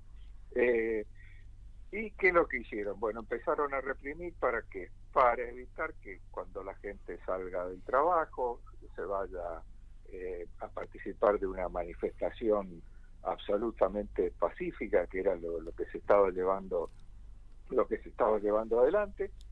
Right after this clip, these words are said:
eh, y que la plaza esté libre, absolutamente sin, desierta, eh, el pueblo no esté en la plaza cuando los senadores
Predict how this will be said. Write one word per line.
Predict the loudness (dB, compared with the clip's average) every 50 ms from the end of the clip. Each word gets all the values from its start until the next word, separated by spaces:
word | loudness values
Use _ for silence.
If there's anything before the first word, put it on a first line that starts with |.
| -12 -10 -10 -10 -10 -12 -10 -6
eh, | -4 -4 -2 -2 0 0 0 2 0 0 0 -2 -4 -6 -8 -10 -12 -12 -12 -12 -12 -12 -12 -12 -8
y | -6 -6 -6 -4 -4 -4 -4 -4 -4 -6 -6 -10 -12 -12 -2
que | 0 4 6
la | 6 6 6
plaza | 6 4 4 4 4 4 0 -2 0 0 0 -2 -4 -8 -12 -16 -16 -16 -16 -16 -12 -12
esté | -12 -12 -12 -6 -4 -4 -4 -4
libre, | -4 -6 -6 -4 -4 0 2 2 2 2 -2 -6 -12 -14 -14 -14 -14 -12 -12 -12
absolutamente | -12 -12 -14 -10 -6 -6 -4 -2 -2 0 4 4 4 4 2 -2 -4 -2 -2 -2 -2 -2 -6 -8
sin, | -8 -8 -6 -6 -8 -8 -10 -10 -12 -12 -10 -8 2 2
desierta, | 2 2 4 2 6 8 8 8 8 6 6 6 6 6 6 4 0 -8 -10 -8
eh, | -8 -6 -6 -8 -8 -10 -10 -10 -6 -6
el | -6 -6
pueblo | 0 4 6 6 6 6 4 2
no | 2 0
esté | 0 0 0
en | 0 2
la | 0 0
plaza | 2 2 2 2 2 0 -4 -6 -4 0
cuando | 2 2 2 2 0 -4 -6 -6 -6 -8 -8
los | -6 -6 -6 -6
senadores | -6 -6 -4 -4 -4 -2 -2 -2 -2 -4 -6